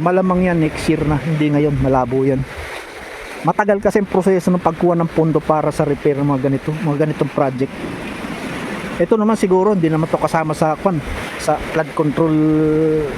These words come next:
issue ngayon. Gi-, dahil ginawa daw to, sabi nung isang empleyado ng taga-district,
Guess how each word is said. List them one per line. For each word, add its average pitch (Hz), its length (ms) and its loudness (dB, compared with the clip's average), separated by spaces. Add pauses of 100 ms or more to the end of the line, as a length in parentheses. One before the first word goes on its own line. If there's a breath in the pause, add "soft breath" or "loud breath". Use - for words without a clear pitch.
(460)
issue 165 320 2
ngayon. 180 240 2 (1700)
Gi-, 180 80 0
dahil 175 400 2
ginawa 185 400 2
daw 185 160 2
to, 202 160 -2
sabi 233 320 2
nung 220 240 2
isang 202 240 0
empleyado 196 480 2
ng 190 160 2
taga-district, 180 800 0